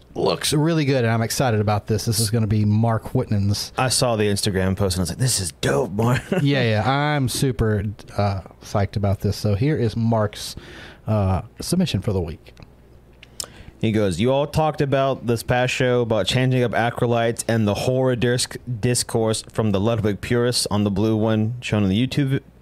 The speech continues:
Speaker 2: video. And I mentioned I was going to paint one hammered bronze. Well, here it is. I replaced the lugs with two Blugs, and I sanded and painted the shell, as well as changed out the heads and replaced the original snare wires.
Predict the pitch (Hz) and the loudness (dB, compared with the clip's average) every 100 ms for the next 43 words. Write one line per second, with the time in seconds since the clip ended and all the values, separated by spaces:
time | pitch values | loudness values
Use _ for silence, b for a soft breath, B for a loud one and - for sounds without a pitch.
0 | - 139 147 156 156 B B B B B | -4 0 2 2 -2 B B B B B
1 | B 120 131 139 147 131 117 110 120 113 | B 0 2 2 2 2 2 0 0 0
2 | 107 110 120 120 113 - - 107 110 107 | 0 -2 0 2 0 -4 -8 -2 0 2
3 | 101 104 98 95 139 160 185 - - 104 | 2 0 2 0 2 2 0 -4 -2 0
4 | 135 156 135 95 80 - - 95 98 123 | 2 2 2 0 -2 -8 -4 -2 0 0
5 | 120 - 110 127 123 98 156 165 180 202 | -2 0 0 0 -2 -2 -2 0 0 0
6 | 190 - 101 104 101 - 135 127 120 120 | 0 -2 0 0 2 0 2 2 2 2
7 | 127 120 117 - 135 143 160 - 107 110 | 2 2 2 2 2 2 0 0 0 2
8 | 117 113 - 123 123 117 120 120 - 110 | 2 0 -2 0 0 0 0 0 0 0
9 | 120 127 - 101 98 - 123 - 95 92 | 2 0 0 0 0 0 0 0 0 2
10 | 117 120 120 117 - 101 92 90 90 90 | 2 2 0 0 0 0 2 0 0 -2